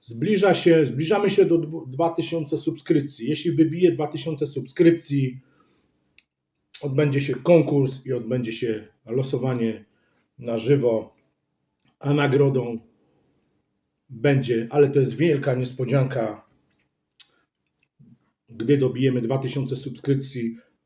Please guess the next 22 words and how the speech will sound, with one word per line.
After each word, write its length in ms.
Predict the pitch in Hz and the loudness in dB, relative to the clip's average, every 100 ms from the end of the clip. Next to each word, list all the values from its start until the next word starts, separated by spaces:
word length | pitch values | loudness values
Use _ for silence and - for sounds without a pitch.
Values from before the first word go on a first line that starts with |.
| - | -8
rozlosujemy 880 | 123 147 135 147 143 135 123 120 110 _ _ - | 2 4 6 4 4 2 2 -2 -6 _ _ -8
nagrodę 760 | 120 151 143 151 139 127 123 - _ _ _ _ _ _ _ 226 - | 0 4 8 8 8 2 0 -10 _ _ _ _ _ _ _ -14 -2
dla 220 | 131 139 | 2 4
jednego 480 | 131 135 143 123 120 | 4 2 0 0 -2
z 320 | 110 110 117 120 - _ - | -4 -14 -16 -16 -20 _ -6
udzia-, 360 | 139 135 147 - _ _ _ _ _ - | -4 -2 -4 -6 _ _ _ _ _ -10
widzów, 440 | 131 151 135 135 - | -4 -2 -2 -4 -2
który, 300 | 139 131 131 | 0 0 -2
którzy, 520 | - 131 120 131 - _ | -8 -4 -2 -2 -6 _
który 300 | - 139 131 | 0 4 6
wejdzie, 360 | 143 139 - 113 113 113 - | 4 2 -4 -10 -12 -12 -2
weźmie 320 | 139 135 131 | 0 2 0
udział 340 | 127 120 117 110 | -2 -2 -2 -2
w 360 | 120 117 - _ _ _ _ _ _ | -4 -6 -12 _ _ _ _ _ _
konkursie, 600 | - 131 143 139 - 113 - _ _ _ | -6 -4 -2 -2 -2 -6 -8 _ _ _
ale 260 | - 147 135 | 0 2 2
to 120 | 135 | 0
już 240 | 123 113 120 | -2 -4 -6
niebawem. 600 | 123 147 131 127 117 - - _ _ | 2 4 4 2 -4 -10 -16 _ _
Także 440 | 143 110 95 - - _ _ _ _ _ _ _ _ _ _ _ _ _ _ _ | -2 -2 -4 -12 -16 _ _ _ _ _ _ _ _ _ _ _ _ _ _ _
subskrybujcie 720 | _ 170 - 165 156 170 165 | _ 0 4 4 6 4 2
kanał 560 | 151 143 139 131 120 | 2 2 2 0 -4